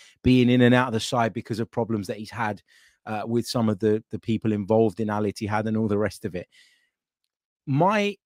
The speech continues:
my concern here is not about Karim Benzema, the footballer. My concern here is about the finance. And if we've spent the entire window up until now, the first eighteen days of the window, telling you that Arsenal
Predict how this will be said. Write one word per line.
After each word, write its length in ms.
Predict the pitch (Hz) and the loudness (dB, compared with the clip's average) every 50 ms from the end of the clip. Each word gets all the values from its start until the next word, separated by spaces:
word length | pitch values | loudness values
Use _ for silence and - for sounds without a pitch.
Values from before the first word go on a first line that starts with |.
| _ _ _ _ _ _ - | _ _ _ _ _ _ -4
my 320 | 143 139 160 196 208 208 | 0 2 4 4 2 2
concern 580 | - - 208 190 151 - - - 165 160 143 135 | 0 -2 -2 -2 -2 -2 0 2 4 4 4 2
here 160 | 131 117 110 | 2 0 0
is 100 | 101 101 | 0 0
not 160 | 143 - 139 | 0 0 2
about 380 | 131 107 123 113 113 - - - | 2 4 4 4 4 0 -4 -6
Karim 320 | - 127 123 120 110 107 | -2 2 4 4 4 4
Benzema, 360 | 95 110 107 95 107 98 98 | 4 2 2 2 0 0 0
the 80 | 92 95 | -2 0
footballer. 420 | - - 135 - - 98 98 98 | 2 0 2 2 2 0 2 2
My 160 | 113 139 147 | 4 2 2
concern 420 | 147 - 147 131 - - 127 117 110 | 2 2 0 0 0 -2 -4 -4 -2
here 180 | 104 110 101 | -2 -2 -2
is 80 | 101 95 | -2 -2
about 200 | 104 90 101 95 | -4 -4 -4 -6
the 80 | 95 - | -8 -10
finance. 580 | - - 87 82 78 73 73 - - - - _ _ _ _ _ _ _ _ _ _ _ _ _ - | -12 -12 -12 -10 -10 -12 -14 -16 -20 -20 -20 _ _ _ _ _ _ _ _ _ _ _ _ _ 0
And 100 | 147 165 | 2 2
if 100 | 170 - | 2 2
we've 180 | 190 190 175 - | 2 0 0 -2
spent 320 | - - - 254 254 240 - _ _ | 0 4 4 4 4 2 -2 _ _
the 140 | 160 156 127 | -2 0 0
entire 600 | 156 160 143 - - 208 208 240 240 226 214 208 | 2 0 0 0 -2 -2 0 0 0 0 0 0
window 460 | 180 190 208 185 160 127 113 98 95 | 0 0 0 0 0 0 0 0 0
up 180 | 101 117 - - | 0 -2 0 0
until 280 | 127 113 - 135 131 120 | -2 2 4 4 6 6
now, 220 | 127 123 101 92 | 6 6 6 4
the 60 | 95 - | 4 0
first 380 | - - 180 180 170 156 - - - | -2 0 2 2 2 0 -2 -2 -2
eighteen 440 | 175 185 175 147 - 175 170 160 151 | -2 -2 -2 -4 -6 -4 -4 -4 -4
days 300 | 160 151 135 120 98 123 | -4 -4 -4 -4 -4 -4
of 60 | 113 | -4
the 80 | 110 | -2
window, 480 | 110 117 123 117 107 92 90 80 82 92 - _ _ _ _ _ _ _ | 0 0 0 0 0 -2 -4 -8 -10 -14 -18 _ _ _ _ _ _ _
telling 340 | - - 160 160 151 131 117 | -2 0 2 2 2 2 0
you 260 | 98 90 87 80 87 - _ _ _ _ _ _ _ _ - | -2 -4 -6 -8 -10 -12 _ _ _ _ _ _ _ _ -4
that 120 | 127 - | -2 0
Arsenal 640 | - 143 151 143 - - - 143 135 131 127 127 | 0 0 0 -2 -2 -2 0 2 2 2 2 0